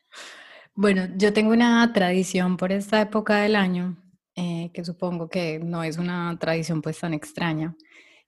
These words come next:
y es recopilar como todo lo que me ha enseñado el año que se va. En este caso, el dos mil veinte, que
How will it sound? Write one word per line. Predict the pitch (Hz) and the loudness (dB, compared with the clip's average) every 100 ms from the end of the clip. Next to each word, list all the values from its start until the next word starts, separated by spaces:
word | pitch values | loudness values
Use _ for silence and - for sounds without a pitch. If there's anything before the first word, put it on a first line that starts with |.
| _ | _
y | 208 185 180 175 175 | 0 2 2 0 0
es | 180 170 - - | -2 -4 -12 -6
recopilar | 180 196 208 208 185 175 170 165 | -2 0 0 -2 0 0 0 -4
como | - 185 175 | -4 -4 -4
todo | - 180 175 | -2 0 2
lo | |
que | 190 185 | 0 0
me | 175 170 | 0 0
ha | 165 160 | 0 -2
enseñado | 165 175 180 190 185 190 | -4 -2 -2 0 2 2
el | |
año | 190 165 170 180 - | 2 0 -2 -4 -8
que | - 156 | -10 -8
se | 151 147 143 | -6 -4 0
va. | 170 143 - _ - - | 0 0 -8 _ -20 -8
En | 165 | -6
este | 165 - 170 | -6 -8 -6
caso, | - 170 165 185 185 - | 0 0 0 -4 -4 -4
el | 190 190 | -2 0
dos | 185 185 | 2 2
mil | 190 190 180 175 | 4 4 2 2
veinte, | 202 196 185 180 196 | 4 4 2 -2 -6
que | 202 175 175 | -4 -8 -8